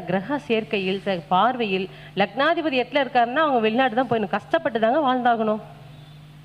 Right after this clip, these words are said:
எப்படிங்க? கஷ்டப்பட்டு தான் வாழ்ந்தாகணும். கஷ்டப்படாம வாழ்க்கை இல்லை. இந்த நிமிஷம், இந்த நாள் நமக்கு நிஜம். நைட்டு தூங்கி எந்திரிச்சாதான் அடுத்த நாள் நிஜம் நமக்கு, இல்லைங்களா? அந்த மாதிரி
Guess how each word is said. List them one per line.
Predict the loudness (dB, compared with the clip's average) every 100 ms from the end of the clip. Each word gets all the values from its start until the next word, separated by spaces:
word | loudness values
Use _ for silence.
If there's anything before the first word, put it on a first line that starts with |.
| -10 -4
எப்படிங்க? | 0 2 0 -2 -16 -20 -20 -20 -20 -20 -20 -20 -4
கஷ்டப்பட்டு | -4 -4 -2 0 2
தான் | 2 2
வாழ்ந்தாகணும். | 2 2 0 0 -4
கஷ்டப்படாம | -6 -6 -2 0 2 2 2
வாழ்க்கை | 4 4 2 0 0
இல்லை. | 0 -2 -2 -16 -20 -20 -20 -20 -20 -10
இந்த | -4 -2 2
நிமிஷம், | 4 4 4 2 2 0 -16 -20 -12
இந்த | 0 2 4
நாள் | 4 2 2
நமக்கு | 0 -2 0
நிஜம். | 2 2 0 -4 -18 -20 -20 -20 -6
நைட்டு | -2 -2 -2
தூங்கி | 0 0 2
எந்திரிச்சாதான் | 0 2 2 4
அடுத்த | 2 0
நாள் | 0 0
நிஜம் | 0 0
நமக்கு, | 0 0 0
இல்லைங்களா? | 0 2 0 -2 -14 -20 -20 -20 -6
அந்த | -4 -2
மாதிரி | 0 0